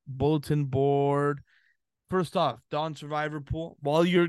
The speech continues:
as you're listening to this, it's probably too late, um, to sign up. So sorry, but it is the most <laughs> electric Survivor Pool you're gonna find.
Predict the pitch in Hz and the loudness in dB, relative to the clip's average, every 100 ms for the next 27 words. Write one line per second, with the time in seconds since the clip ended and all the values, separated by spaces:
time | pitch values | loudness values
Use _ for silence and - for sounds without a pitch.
0 | 151 - 175 190 185 185 185 170 143 143 | 0 2 4 8 8 8 6 0 -2 -2
1 | 139 131 - 160 147 139 135 151 139 139 | -6 -8 -6 0 0 0 -4 -4 -2 -4
2 | - _ _ _ _ - 131 127 123 123 | -8 _ _ _ _ -10 -4 0 0 0
3 | 123 123 117 - - 139 135 135 - _ | -2 -8 -12 -14 0 2 4 2 -2 _
4 | _ _ _ _ _ 135 - 120 - 135 | _ _ _ _ _ -8 -4 -2 4 6
5 | 123 117 - _ _ _ _ - 127 120 | 6 4 -6 _ _ _ _ 4 4 4
6 | _ _ 139 143 131 135 127 127 135 123 | _ _ 2 4 4 2 0 -2 -4 -2
7 | 165 139 147 117 _ _ _ _ _ _ | 0 0 -4 -6 _ _ _ _ _ _
8 | _ _ _ _ _ - - 139 131 127 | _ _ _ _ _ -14 -6 -2 0 0
9 | 123 - 127 123 127 127 117 120 123 | -2 -4 -4 -2 -2 -2 -2 -4 -4